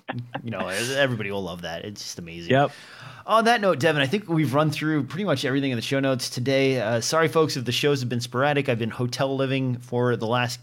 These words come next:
Speaker 1: week and a half, and Devin and I had some computer issues as well as scheduling issues to deal with. Uh, hopefully Mitch will be back on Friday and Devin again next Sunday if everything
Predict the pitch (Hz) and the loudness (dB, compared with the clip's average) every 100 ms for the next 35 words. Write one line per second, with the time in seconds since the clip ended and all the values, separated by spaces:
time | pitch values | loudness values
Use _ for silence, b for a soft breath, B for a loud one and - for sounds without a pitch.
0 | - 110 123 123 117 - 113 113 110 110 | -10 -4 -2 -2 -4 -4 -4 -4 -4 -6
1 | 104 - 117 107 104 117 113 110 107 107 | -8 -8 -8 -6 -2 -2 0 -2 0 -2
2 | 107 101 101 101 98 - 117 - 127 110 | -4 -6 -6 -6 -8 -8 -8 -4 -2 -2
3 | 98 - 120 104 - - B B 107 110 | -4 -4 -4 -6 -8 -14 B B -6 -4
4 | 101 - 113 104 104 101 98 - 104 98 | -4 -4 -6 -6 -6 -6 -6 -6 -6 -6
5 | 117 107 101 104 101 B B - 110 101 | -8 -4 -2 -4 -6 B B -2 0 2
6 | 117 123 131 117 110 - - 117 104 110 | 0 0 0 -2 -4 -8 -6 -4 -2 0
7 | 113 113 107 - 117 113 98 - 127 127 | 0 0 -4 -10 -6 -6 -6 -4 0 2
8 | 123 120 117 117 104 123 127 113 113 123 | 0 0 -2 -2 -2 -2 0 -2 -2 -2
9 | 135 131 117 120 B 127 135 127 - - | -2 -2 -2 -6 B -4 -2 -2 -8 -12
10 | - - 160 185 127 101 104 - 117 113 | -10 -6 -4 0 0 0 -2 -2 -2 -2
11 | 120 | -4